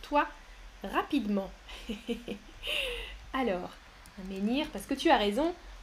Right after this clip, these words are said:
ça doit signifier quelque chose, une pierre dressée. Alors, pierre longue, tout simplement, à partir du breton. Donc, men,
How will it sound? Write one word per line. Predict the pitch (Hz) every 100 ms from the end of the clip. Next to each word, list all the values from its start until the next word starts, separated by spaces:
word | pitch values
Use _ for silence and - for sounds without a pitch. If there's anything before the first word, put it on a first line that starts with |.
| - - - - - - - -
ça | -
doit | 196 262
signifier | 254 294 269 262 - 254 220 - - - - - - -
quelque | 302 277 220
chose, | - 269 285 294 302 294 240
une | 226
pierre | - - 320 262
dressée. | 240 247 - - - 311 320 320 - - - 415
Alors, | 285 190 -
pierre | - - 349 381 - -
longue, | 247 277 349 220 - -
tout | 320
simplement, | 349 294 285 214 180 - - -
à | 262
partir | 285 - 330
du | 247
breton. | 233 240 240 202 196
Donc, | 202 -
men, | 240 262 302 339